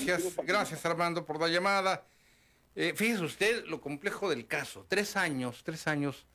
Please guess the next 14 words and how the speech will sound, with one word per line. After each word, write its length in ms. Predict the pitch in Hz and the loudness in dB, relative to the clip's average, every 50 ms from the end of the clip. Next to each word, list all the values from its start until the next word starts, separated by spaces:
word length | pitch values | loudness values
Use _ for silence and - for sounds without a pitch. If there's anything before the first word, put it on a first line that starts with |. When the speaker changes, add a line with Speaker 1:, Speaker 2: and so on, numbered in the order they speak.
| _ _ _ _ _ _ - | _ _ _ _ _ _ -6
Speaker 2:
no 560 | - 131 135 139 143 143 143 143 139 - - - | -4 -2 0 0 2 2 2 0 0 -2 -4 -4
han 400 | - 131 131 135 135 135 131 127 | -2 0 0 0 0 0 0 0
bastado 640 | 120 117 - - - - 135 123 123 120 123 117 - - _ _ _ - - - _ - - - _ | 0 -2 -2 -4 -4 0 0 2 2 0 -2 -4 -8 -12 _ _ _ -20 -20 -20 _ -20 -20 -6 _
para 260 | - 117 113 113 113 | 0 2 2 4 2
deshacer, 800 | 113 107 - 131 117 - - - 139 143 143 135 139 131 - _ _ _ _ _ _ _ | 2 0 0 -4 -6 -2 0 2 4 4 4 2 0 -4 -8 _ _ _ _ _ _ _
sería 340 | - - - 139 147 151 156 | -10 -4 0 2 4 4 4
muy 260 | 151 143 143 143 139 | 4 4 2 2 2
difícil, 520 | 120 110 - - 120 113 - - 151 160 - _ _ _ _ _ _ _ _ _ _ _ - | 0 -2 -2 -2 -4 -2 -2 -4 -6 -6 -10 _ _ _ _ _ _ _ _ _ _ _ -2
para 160 | 120 113 113 | 2 2 2
deshacer 760 | 117 107 - 123 110 - - 131 135 135 135 - - - - _ _ _ | 2 0 -2 -6 -6 -2 0 0 2 2 0 -2 -6 -10 -20 _ _ _
tanto 460 | - 143 143 143 143 - - - 135 | -2 0 0 0 -2 -4 -6 -6 -4
nudo 440 | 131 131 139 139 135 117 120 127 127 - _ _ _ _ _ _ _ _ | -2 0 0 0 0 -2 -2 -4 -6 -10 _ _ _ _ _ _ _ _
que 60 | - 117 | -2 -2
dejaron 760 | 117 113 - - 143 143 143 143 139 139 135 120 110 110 | 0 0 0 2 2 4 4 2 2 0 0 -2 -4 -8